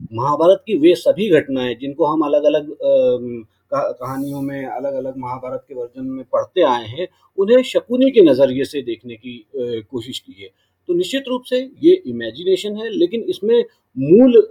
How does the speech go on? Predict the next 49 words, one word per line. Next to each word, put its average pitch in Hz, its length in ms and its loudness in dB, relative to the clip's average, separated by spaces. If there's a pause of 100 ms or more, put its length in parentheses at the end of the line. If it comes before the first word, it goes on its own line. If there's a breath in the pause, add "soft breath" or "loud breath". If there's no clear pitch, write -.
घटनाक्रम 151 560 -4
को, 147 220 -6
मूल 214 340 2
कहानी 147 460 0
को 165 300 -2
कहीं, 160 420 -2 (280)
अ, 143 220 -4
बदला 151 320 4
नहीं 127 240 2
गया 113 180 0
है, - 80 -2
क्योंकि 156 220 -10
आजकल 175 300 -2
हम, 185 160 -2
अ, 147 580 -12
और 170 180 -4
भी 175 160 -8
इस 160 100 -8
तरह 160 160 -12
की 170 140 -12
कई 156 180 -12
सारी 156 260 -10
चीज़ें 143 320 -18
देखते - 300 -14
हैं, 135 300 -10 (240)
कई 135 100 -12
सारे 127 500 -8
serials 143 420 -6
देखते 123 340 -16
हैं, 127 120 -18
कई 127 180 -14
सारी 123 440 -16
किताबें 123 440 -14
हैं, 143 140 -16
जिसमें 202 240 -20
मूल 185 300 -6
घटनाक्रम 170 480 -8 (320)
बदल 185 240 6
दिया 117 200 -2
गया 117 100 0
है। 135 60 0
तो 180 100 -8
मैंने 185 180 -2
इसमें 226 200 -4
कोशिश 185 360 -2
की 175 200 -6
है 170 140 0
कि 190 120 -12
जो 185 380 0